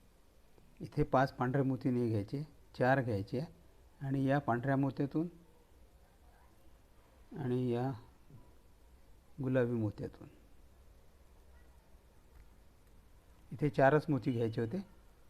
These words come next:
पाच नाही घ्यायचे. त्यानंतर या दोन पुढच्या मोत्यातूनही आपण दोरा काढून घेतला आणि या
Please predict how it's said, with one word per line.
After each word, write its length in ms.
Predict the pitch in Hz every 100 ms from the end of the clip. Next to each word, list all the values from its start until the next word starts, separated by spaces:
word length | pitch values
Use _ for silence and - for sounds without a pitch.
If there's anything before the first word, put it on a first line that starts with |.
| -
पाच 220 | - 120 120
नाही 160 | 131 113
घ्यायचे. 300 | 113 110 202 - - - -
त्यानंतर 480 | 131 127 135 139 156 - - - - - - - - - - - - - - - 143
या 120 | 123
दोन 260 | 127 135
पुढच्या 360 | 127 131 110 131
मोत्यातूनही 520 | 123 117 120 127 117
आपण 260 | 113 113 110
दोरा 260 | 113 113
काढून 340 | 110 107 110 113
घेतला 300 | 113 - 165 - - - - - - - - - - - -
आणि 240 | 131 120 135 - - - - - - 127
या 200 | 120